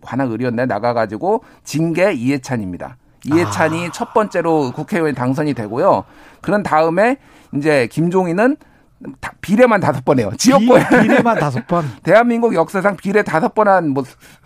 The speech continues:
Speaker 1: 다섯 번이
Speaker 2: 앞으로도
Speaker 1: 아니라
Speaker 2: 안 나옵니다, 지금.
Speaker 1: 안 나오고 세
Speaker 2: 앞으로도
Speaker 1: 번이
Speaker 2: 절대
Speaker 1: 없어요,
Speaker 2: 안
Speaker 1: 일단.
Speaker 2: 나와.
Speaker 1: 세 번이
Speaker 2: 예.
Speaker 1: 없어요, 일단. 두 번까지는 있는데.
Speaker 2: 그러니까.
Speaker 1: 그러니까 대단한 분이죠. 근데 어쨌든
Speaker 2: 예.
Speaker 1: 그게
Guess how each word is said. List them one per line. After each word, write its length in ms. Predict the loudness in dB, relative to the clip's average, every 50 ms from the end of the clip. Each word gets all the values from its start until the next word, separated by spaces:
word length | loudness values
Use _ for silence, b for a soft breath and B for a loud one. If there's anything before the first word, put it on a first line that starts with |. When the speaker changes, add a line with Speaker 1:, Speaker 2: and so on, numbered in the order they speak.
| b _
Speaker 1:
다섯 280 | -4 -2 0 0 0 2
번이 240 | 4 4 4 4
Speaker 2:
앞으로도 120 | 2 2 2
Speaker 1:
아니라 140 | 2 2 2
Speaker 2:
안 60 | 2
나옵니다, 460 | 0 0 0 0 0 0 0 -2 -2
지금. 120 | -2 0 0
Speaker 1:
안 100 | 0 2 4
나오고 260 | 4 4 4 2 0
세 60 | 0 2 4 4
Speaker 2:
앞으로도 100 | 4 4
Speaker 1:
번이 220 | 2 2 2 0
Speaker 2:
절대 160 | 0 0 2
Speaker 1:
없어요, 120 | 2 2 2
Speaker 2:
안 60 | 2
Speaker 1:
일단. 60 | 0
Speaker 2:
나와. 300 | -2 -2 -2 -2 -4 2
Speaker 1:
세 100 | 2 2
번이 220 | 4 4 2 2 2
Speaker 2:
예. 100 | 2 2
Speaker 1:
없어요, 200 | 0 0 0 0
일단. 340 | -2 -4 -4 -4 -4 -4 -4
두 160 | -6 -6 -2
번까지는 460 | -2 -2 2 2 0 2 2 0 -2 0
있는데. 240 | 0 2 2 2 2 2
Speaker 2:
그러니까. 300 | 0 0 -2 -4 -6 -10 -14 -18 -10 -10
Speaker 1:
그러니까 80 | -10 -8
대단한 420 | -6 -6 -4 -2 0 0 0 0
분이죠. 260 | -2 -4 -4 -6 -4
근데 180 | -4 -2 0 2
어쨌든 480 | 2 4 2 2 2 2 2 0 0
Speaker 2:
예. 40 | 0 -4 B B B B B
Speaker 1:
그게 600 | -4 0 2 2 2 2 0 0 0 0 0 -2